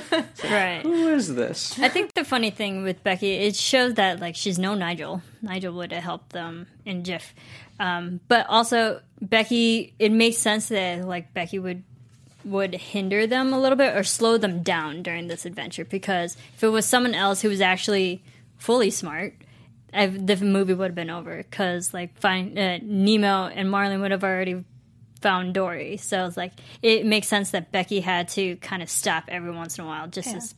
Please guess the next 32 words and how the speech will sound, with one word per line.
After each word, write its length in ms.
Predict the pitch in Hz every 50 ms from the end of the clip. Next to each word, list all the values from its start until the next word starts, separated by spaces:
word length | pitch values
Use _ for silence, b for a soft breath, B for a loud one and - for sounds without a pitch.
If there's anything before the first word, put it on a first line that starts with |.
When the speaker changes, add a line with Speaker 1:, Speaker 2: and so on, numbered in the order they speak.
| _
Speaker 2:
keep 180 | - - 220 185
the 80 | - 185
story 340 | - - 202 180 165 170
going. 320 | 175 - 160 156 - - -
Speaker 3:
I'm 100 | 311 320 381
not 140 | 539 640 -
sure 160 | - 370 339
that 300 | 294 269 208 - - -
Becky 300 | - 190 190 - 202 196
was 200 | 180 180 180 -
quote-unquote 680 | - - 190 180 180 180 180 180 190 185 180 - - - 180 185 - - _
dumb 360 | - 170 165 180 208 240 254
as 180 | - 208 202 202
much 220 | 202 208 202 -
as 60 | 226 -
she 120 | - 208
just 140 | 202 190 -
was, 120 | 208 196 185
like, 200 | 175 175 - -
very 400 | - 185 - - - 185 190 196
distracted 720 | 185 180 165 - - - - - - - - - - - - - -
by 120 | - 185 185
her 140 | 180 196
universe. 540 | 180 165 170 160 - - - - - - - 233
Like, 180 | 226 220 226 B B B 220
she 140 | - - 320
was 140 | 285 294
like, 260 | 269 294 262 240 - - - -
everything 640 | 233 247 226 240 247 233 233 - 226 214 208 208
seemed 360 | 208 - 226 208 202 202 202 190
to 80 | 220
be 560 | 185 175 196 196 196 190 185 185 190 190 190